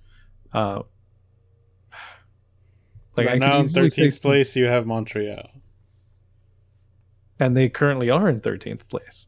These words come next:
Speaker 2: That's what I'm saying.
Speaker 1: Um,
Speaker 2: No,
Speaker 1: so
Speaker 2: thirteenth
Speaker 1: that
Speaker 2: place before you had Miami. <laughs>
Speaker 1: No, no, yeah, they,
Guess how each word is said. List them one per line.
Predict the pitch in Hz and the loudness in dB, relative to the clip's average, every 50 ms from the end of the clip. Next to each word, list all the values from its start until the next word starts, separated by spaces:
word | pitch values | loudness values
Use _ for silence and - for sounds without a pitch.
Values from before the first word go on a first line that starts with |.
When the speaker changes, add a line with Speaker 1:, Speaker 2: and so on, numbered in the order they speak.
| _ | _
Speaker 2:
That's | - 131 127 120 - | -10 -10 -8 -8 -8
what | 127 | -8
I'm | 117 | -8
saying. | - - 139 143 123 117 117 - _ _ _ _ _ _ _ _ _ _ _ _ _ _ _ _ _ _ _ - | -6 -8 -8 -8 -8 -12 -16 -20 _ _ _ _ _ _ _ _ _ _ _ _ _ _ _ _ _ _ _ -4
Speaker 1:
Um, | 123 117 110 113 110 110 113 113 117 127 131 - - - - - - - - - - _ _ _ _ - | -2 0 2 2 0 0 -2 -4 -8 -12 -14 -16 -20 -20 -20 -20 -20 -20 -20 -20 -20 _ _ _ _ -6
Speaker 2:
No, | 156 139 | -2 0
Speaker 1:
so | 135 127 | 0 2
Speaker 2:
thirteenth | - 135 147 143 165 156 127 | 2 2 2 2 2 0 2
Speaker 1:
that | 139 | 2
Speaker 2:
place | 165 151 135 | 2 2 2
before | - 127 110 - 147 151 131 | 2 -2 -2 -2 -2 0 0
you | 110 107 | 0 -2
had | 117 113 | -4 -6
Miami. | 107 98 98 107 123 123 107 95 - _ _ _ - - | -8 -8 -8 -6 -4 -4 -6 -8 -10 _ _ _ -18 -16
<laughs> | - 113 - - _ - | -16 -16 -16 -18 _ 0
Speaker 1:
No, | 156 156 | 2 2
no, | 143 131 117 110 | 4 2 2 0
yeah, | 113 120 127 117 104 101 | 0 0 0 -2 -2 -4
they, | 104 107 | -8 -10